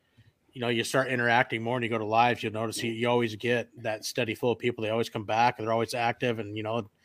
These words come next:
chit-chatting back and forth. And it's a lot of fun. You go from one live to the next and they're always, you know, they're always here, whether it's Brian's channel, my channel, you'll see 'em all, you know, of course, you know, the monkeys and a lot of people's. It's,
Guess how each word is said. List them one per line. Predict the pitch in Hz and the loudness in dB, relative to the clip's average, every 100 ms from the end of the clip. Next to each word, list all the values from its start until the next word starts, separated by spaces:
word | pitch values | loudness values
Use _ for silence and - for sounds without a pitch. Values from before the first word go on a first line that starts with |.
| _ _ | _ _
chit-chatting | - 151 143 139 127 | 4 4 6 4 6
back | 131 127 | 4 4
and | 117 | 4
forth. | 135 135 | 4 4
And | 135 | 0
it's | - | 2
a | |
lot | 135 120 | 4 4
of | - | 4
fun. | 143 113 | 2 2
You | 107 | 0
go | 117 113 | -2 -2
from | 113 | -2
one | 120 120 | -2 0
live | 120 120 | 2 0
to | 117 | -2
the | 107 | 0
next | 127 117 - | 2 0 -4
and | 104 | 0
they're | 107 | 4
always, | 117 113 107 - - _ _ _ _ _ - | 4 4 0 -4 -6 _ _ _ _ _ -2
you | |
know, | 104 120 117 _ _ _ _ | 0 0 -2 _ _ _ _
they're | - 151 | 10 10
always | 151 | 10
here, | - 156 | 8 8
whether | 135 120 | 8 4
it's | 107 | 0
Brian's | 135 127 123 | 4 4 4
channel, | 131 113 | 0 0
my | 120 123 | 0 0
channel, | 131 120 | 0 0
you'll | 117 | 0
see | - 131 | 0 0
'em | 120 | 2
all, | 123 120 | 4 4
you | |
know, | 113 | 0
of | 110 | 0
course, | 127 120 123 | 2 2 0
you | |
know, | 113 | -4
the | 104 | -2
monkeys | 127 127 120 107 | -2 0 -2 -4
and | 117 | -2
a | 127 | -2
lot | 131 131 147 | 4 4 4
of | |
people's. | 117 101 101 98 | 0 -6 -4 -6
It's, | 104 - - | -6 -8 -10